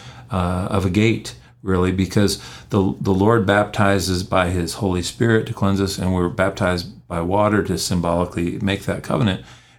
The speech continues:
And so, um, in the second book of Nephi, though, there's this straight and narrow gate, which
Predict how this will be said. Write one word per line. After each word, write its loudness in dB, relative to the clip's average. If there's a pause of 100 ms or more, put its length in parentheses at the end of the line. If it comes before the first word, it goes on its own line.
And 2
so, 4 (840)
um, 4 (140)
in 2
the 2
second 0
book 2
of 4
Nephi, 4
though, 0 (300)
there's 2
this 0 (100)
straight 2
and 4
narrow 6
gate, 4 (280)
which 2